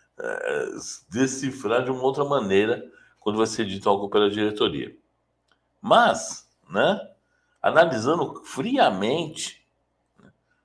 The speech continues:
nós chegamos à conclusão que é o Vitor Pereira. A não ser que tenha um treinador lá escondido no meio do mato,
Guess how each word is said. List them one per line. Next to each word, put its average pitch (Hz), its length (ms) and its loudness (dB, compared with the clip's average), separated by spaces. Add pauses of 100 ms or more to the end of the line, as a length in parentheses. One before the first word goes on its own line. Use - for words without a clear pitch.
(120)
nós - 120 -6
chegamos 139 300 0
à 156 60 4
conclusão 160 720 -4 (400)
que - 80 -8
é 277 40 -2
o 226 60 -2
Vitor 120 240 -6
Pereira. 95 480 2
A - 40 -2
não 107 80 -6
ser 139 180 -4
que 139 80 -16
tenha 190 140 -4
um - 60 -6
treinador 127 500 2
lá 95 100 0
escondido 92 500 -6
no 87 80 -8
meio 85 160 0
do 80 80 -4
mato, 95 340 2